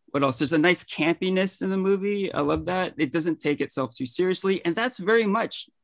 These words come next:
in the spirit of the video games, right? The video games, I think at some point, it, the, the creators of the video game, the head popped up and would say, "Toasty," stuff like that, right?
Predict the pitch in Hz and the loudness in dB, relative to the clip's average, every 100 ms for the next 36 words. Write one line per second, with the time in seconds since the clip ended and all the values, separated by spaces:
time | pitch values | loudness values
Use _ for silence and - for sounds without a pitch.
0 | _ _ _ _ 160 165 151 139 - - | _ _ _ _ 2 4 4 2 0 2
1 | 180 185 143 - - 135 120 120 143 139 | 6 8 6 2 -2 -2 -2 0 4 4
2 | 131 104 78 98 - - 95 90 - - | 2 -2 -8 -10 -12 -6 -6 -6 -14 -20
3 | _ 143 127 160 170 160 156 151 147 - | _ 0 4 6 6 6 6 6 4 -2
4 | _ _ _ _ _ 160 165 226 185 - | _ _ _ _ _ -4 0 2 2 4
5 | 185 - 180 175 127 135 - _ 143 120 | 2 4 4 6 6 0 -4 _ -4 -2
6 | 131 135 - 156 170 180 180 160 - - | -2 -4 0 4 6 6 4 2 -4 -6
7 | 131 123 131 156 139 135 127 - - 151 | -4 -2 2 4 4 2 0 -2 -4 -4
8 | 156 - 165 - 170 185 - - 143 - | -2 2 0 2 -2 -2 -4 -6 -6 -6
9 | - 480 508 - 359 415 381 349 - 156 | 0 0 0 2 2 4 0 -2 -6 -6
10 | 151 135 160 147 135 135 | -4 0 0 2 2 0